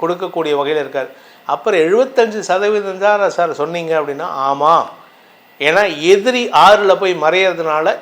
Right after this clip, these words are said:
எதிரிகள் தொல்லை இருக்கும். அதாவது நல்ல விஷயம்லாம் நான் சொல்லிட்டேன், கெட்டதை சொல்லலை இல்ல. உங்களுக்கு எதிரிகள் தொல்லை இருக்கும். மறைமுக எதிரிகள். உங்க குடும்பத்திலேயே ஒருத்தன் இருப்பான், சொந்தக்காரன் ஒருத்தன் இருப்பான்,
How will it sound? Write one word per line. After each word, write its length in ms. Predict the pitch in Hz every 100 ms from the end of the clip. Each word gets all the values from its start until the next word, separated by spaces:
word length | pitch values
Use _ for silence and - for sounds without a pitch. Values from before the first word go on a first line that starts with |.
| -
எதிரிகள் 600 | 151 185 220 202 175 -
தொல்லை 420 | 165 165 190 175
இருக்கும். 640 | 151 156 - 165 160 117 - _ _ _ _
அதாவது 320 | 147 202 220
நல்ல 340 | 131 139 196
விஷயம்லாம் 420 | 240 - 226 220 247
நான் 180 | 214 -
சொல்லிட்டேன், 460 | 196 190 175 170
கெட்டதை 400 | - 165 247 233 185
சொல்லலை 240 | 202 214
இல்ல. 420 | 202 180 202 175 - - -
உங்களுக்கு 440 | 165 185 185 180 165
எதிரிகள் 500 | 190 254 254 240 220
தொல்லை 300 | 185 196 196
இருக்கும். 440 | 175 - 156 131 - _ _ _
மறைமுக 640 | 135 160 202 226 226 196
எதிரிகள். 500 | 196 170 175 165 135 - - - -
உங்க 240 | 151 170
குடும்பத்திலேயே 760 | - 208 233 247 240 220 220
ஒருத்தன் 280 | 233 214 196
இருப்பான், 320 | 175 180 170 -
சொந்தக்காரன் 520 | - 160 175 202 190 170
ஒருத்தன் 220 | 160 160
இருப்பான், 260 | 160 160